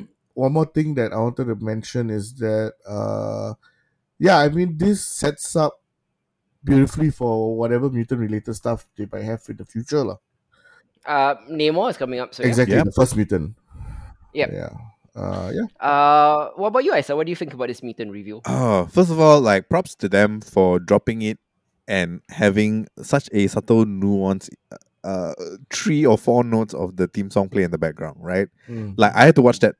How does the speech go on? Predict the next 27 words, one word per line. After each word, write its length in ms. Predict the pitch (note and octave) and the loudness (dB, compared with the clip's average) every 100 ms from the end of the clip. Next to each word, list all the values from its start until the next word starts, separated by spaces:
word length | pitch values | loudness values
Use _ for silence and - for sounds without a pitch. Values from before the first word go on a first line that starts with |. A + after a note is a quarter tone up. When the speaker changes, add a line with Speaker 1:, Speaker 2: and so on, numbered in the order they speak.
| - | -10
Speaker 3:
several 460 | - - F2+ F#2+ | -2 2 4 4
times 400 | F#2 E2+ E2+ E2+ - | 2 0 -2 -10 -4
just 240 | G#2 F#2+ | -2 -2
to 80 | A2 | -4
make 360 | G2+ G#2 A#2 - | -6 2 2 4
sure 180 | - A2+ | 6 6
I 120 | F#2+ | 6
wasn't 320 | F#2+ F#2+ G2 | 2 2 -6
hearing 340 | - E2 E2+ | -4 0 0
stuff. 320 | D2+ - F2 - _ - - | -2 -8 -10 -12 _ -20 -20
Speaker 1:
Mm. 180 | G#2+ G2+ | -16 -6
Speaker 3:
Uh, 460 | F2+ F2 E2+ F2 D2 | 0 2 2 -2 -4
you 140 | G#2 | -4
know, 140 | F2+ F2 | -2 -2
and, 280 | A#2 B2+ C3+ | -2 -2 -2
uh, 100 | F3+ | -6
yeah, 320 | A#3+ F4+ B3 - _ - | -6 -8 -8 -12 _ -4
props 220 | E3+ - | -4 -4
to 80 | F3 | -2
them 180 | F3 F3+ | 0 0
for, 160 | F3 D#3 | 0 0
like, 340 | C#3+ C3+ - - | 0 -2 -8 -4
it's 240 | D3+ E3 | -2 4
a 80 | D3+ | 4
bold 480 | A2+ G2 B2 D3 B2 | 4 6 8 8 4
move. 580 | F2+ F2 G2 F3+ - - _ | -2 -2 -4 -6 -10 -18 _
Uh, 480 | G2+ F#2 F2 E2+ F2+ | 0 0 0 -2 -4